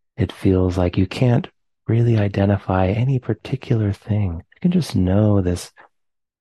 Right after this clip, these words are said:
this changing flow, this experience of unclearness. Unclearness is being known. Or when the mind is foggy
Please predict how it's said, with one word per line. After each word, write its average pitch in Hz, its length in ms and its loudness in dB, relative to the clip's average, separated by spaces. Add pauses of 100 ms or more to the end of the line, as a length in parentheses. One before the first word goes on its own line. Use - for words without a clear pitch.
(160)
this - 220 -6
changing 90 520 -2
flow, 101 640 0 (680)
this 92 240 -2
experience 92 840 0
of 87 180 -4 (520)
unclearness. 104 1120 0 (1300)
Unclearness 104 680 2
is - 140 -4
being 82 340 -4
known. 80 400 -8 (1700)
Or 113 280 4
when 107 160 4
the 101 60 4
mind 92 340 4
is 87 200 -2
foggy 95 760 -2